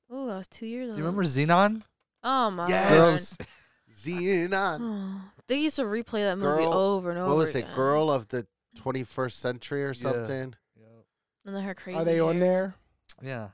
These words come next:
Speaker 4: Are they on Disney Plus?
Speaker 3: Yeah.
Speaker 4: All these good.
Speaker 3: The thirteenth year.
Speaker 4: I'll put, I'll
Speaker 3: Johnny
Speaker 4: put,
Speaker 3: Tsunami.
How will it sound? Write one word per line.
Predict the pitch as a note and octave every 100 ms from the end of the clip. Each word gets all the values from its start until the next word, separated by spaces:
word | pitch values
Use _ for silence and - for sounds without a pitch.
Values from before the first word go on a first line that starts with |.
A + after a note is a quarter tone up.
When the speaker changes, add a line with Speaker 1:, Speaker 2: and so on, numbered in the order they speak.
| -
Speaker 4:
Are | D#3
they | E3
on | E3
Disney | E3+ D#3+
Plus? | D#3 E3 E3+ - -
Speaker 3:
Yeah. | A2 A#2+ C3 F#2+ C3+ -
Speaker 4:
All | D3+
these | D3+ E3 D3
good. | C#3+ B2+ A2 A#2 _ _ _ _ _ _
Speaker 3:
The | A2
thirteenth | - A#2+ - - B2+ A2 A2+
year. | A2+ A2 A#2 A2 _ _
Speaker 4:
I'll | D#3+ E3
put, | - E3+ C3 -
I'll | F3
Speaker 3:
Johnny | F3+
Speaker 4:
put, | A#3+ G3+
Speaker 3:
Tsunami. | - G#3+ G#3+ G#3 G#3+ G#3+ G#3 F#3+ C3+